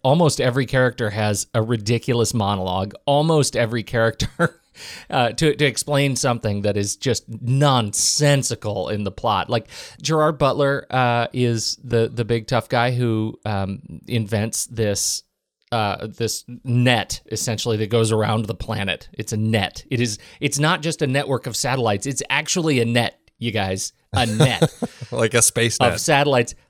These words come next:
Speaker 1: that are connected to one another. They are connected to one another. Think about that. And think about, even though I know we're not astrophysicists, we're not experts in, you know,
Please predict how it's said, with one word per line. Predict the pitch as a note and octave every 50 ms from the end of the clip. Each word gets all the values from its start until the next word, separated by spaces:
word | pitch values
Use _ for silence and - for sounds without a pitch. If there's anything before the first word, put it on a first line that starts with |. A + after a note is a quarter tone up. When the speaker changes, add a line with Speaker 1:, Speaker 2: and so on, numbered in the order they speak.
| _ -
Speaker 1:
that | C3 D3 C#3+ C3+
are | B2+ A#2+
connected | A#2 - C#3 C3+ C3 C#3 D3 - - D#3 B2+ A2+ -
to | C#3 B2
one | A2+ A2+ A2+ A2+ A2+
another. | A2 A2+ A#2 A2+ G#2 G#2+ E2 -
They | - B2+ A#2 A2+
are | G#2+
connected | - - - C#3 C3+ C3+ D3+ E3+ F3+ - - E3+ E3 D#3 D3+ C#3 D3 C#3+ - _ _ _ _ -
to | - D3
one | C3 C3 C#3 C#3 C3+
another. | C3+ C3 B2+ A#2 G#2+ G2 F2
Think | - D#3 C#3+ - D#3+
about | C3+ C#3+ B2+ A#2 -
that. | A#2+ G#2+ A2 B2+ - - _ _ _ _ _ -
And | - C3+ B2+
think | - - F#3 F3+ -
about, | F#3 F3 E3 D#3 D#3
even | - E3+ G#3+ B3 D4 C4
though | B3 A#3 A3+ - -
I | F#3+ G#3
know | G#3+ G#3 F3 D#3 E3+ F#3+ G#3 G#3 _ _ _ _ _ -
we're | D3+ C#3 D#3+ F3+ F#3
not | G3 F#3 F3 F3 - - _
astrophysicists, | - D#3 D3+ - - D3 - - C#3 B2+ C3+ C3+ - - E3+ F#3 F3+ - - - - - - _
we're | E3 D#3 E3+ F#3+
not | G3 G#3 G3 F3 - -
experts | C#3 C3+ - - - C#3 C3+ D#3+ D#3+ - - D#3
in, | C3+ B2+ B2+ A#2+ - _ -
you | D#3
know, | D3 C3+ A#2 A2+ A#2+ B2+